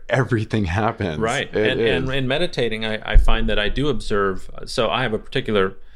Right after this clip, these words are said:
Speaker 2: thing that I think about. I, I, I imagine that I'm on this ledge and a waterfall is in front of me,
Speaker 1: Oh,
Speaker 2: like, I'm
Speaker 1: beautiful.
Speaker 2: behind the waterfall.
Speaker 1: Yeah.
Speaker 2: And all of my thoughts are in this water, just passing in front of me, and I
Speaker 1: Mm.
Speaker 2: just am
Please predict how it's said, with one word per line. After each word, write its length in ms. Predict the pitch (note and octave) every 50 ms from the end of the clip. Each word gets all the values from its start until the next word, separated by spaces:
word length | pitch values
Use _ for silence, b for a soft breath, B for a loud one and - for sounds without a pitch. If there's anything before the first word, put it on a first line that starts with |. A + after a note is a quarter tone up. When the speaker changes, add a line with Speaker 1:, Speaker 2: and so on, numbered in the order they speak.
| b b b b b -
Speaker 2:
thing 500 | - - - - - - A#2+ A2 G#2+ G2+
that 120 | G2 F#2 F#2+
I 100 | F2+ F2+
think 280 | - - B2 A2+ - G#2
about. 260 | F#2 F#2+ F2+ F#2+ F#2+
I, 60 | F#2+
I, 280 | F2+ - F#2+ F#2+ F#2 - - -
I 100 | F#2 F#2+
imagine 360 | F#2 F#2+ G2+ G2+ G2+ - G#2
that 120 | F#2+ F#2+ F#2
I'm 120 | F#2 F#2
on 120 | F#2 F#2
this 160 | F#2 F2+ - -
ledge 320 | G#2+ G#2+ G#2 G2+ F#2+ -
and 100 | G2 F2+
a 40 | F2
waterfall 540 | F#2+ G#2 A2 A2 G#2 F#2+ - - F#2 F2+ F2
is 160 | E2+ - - - - -
in 120 | G2 F2+
front 240 | - - G2+ F#2 F2+
of 80 | E2+ F2
me, 60 | B2+
Speaker 1:
Oh, 60 | D#3
Speaker 2:
like, 80 | C3+ G2
I'm 60 | D#2
Speaker 1:
beautiful. 280 | F2 A#2 C#3 - G2+ -
Speaker 2:
behind 280 | - A#2+ A2+ A2 G#2+
the 60 | G#2
waterfall. 500 | G2 F#2+ F#2+ F#2+ F#2 F#2 - F2+ E2+ E2+ G2
Speaker 1:
Yeah. 320 | G2+ A2 C#3 F3 E3 A2 D#2 B B B B B -
Speaker 2:
And 300 | - A2 A2 G#2+ G#2 G#2+
all 280 | - - - A2+ C3 C#3
of 120 | D3 C#3+
my 120 | C#3 B2+ A#2+
thoughts 640 | - - B2 A2 G#2+ G#2+ G#2 - - - - - - - -
are 160 | - G2+ G2 F2+
in 160 | A#2 G#2+ G#2
this 180 | G#2 G2 - -
water, 460 | G#2+ G2 F2+ E2+ E2 E2+ F#2+ G2 - - -
just 220 | - F#2+ - -
passing 400 | - - G2 F#2+ - - A#2 G#2+
in 80 | G#2 G2
front 220 | - - G#2+ G2
of 40 | F#2+
me, 60 | B2+
and 120 | D#3 F3 F3
I 80 | C#3 A#2+
Speaker 1:
Mm. 40 | G2+
Speaker 2:
just 240 | E2 - - - -
am 260 | - A2+ A#2 A#2 -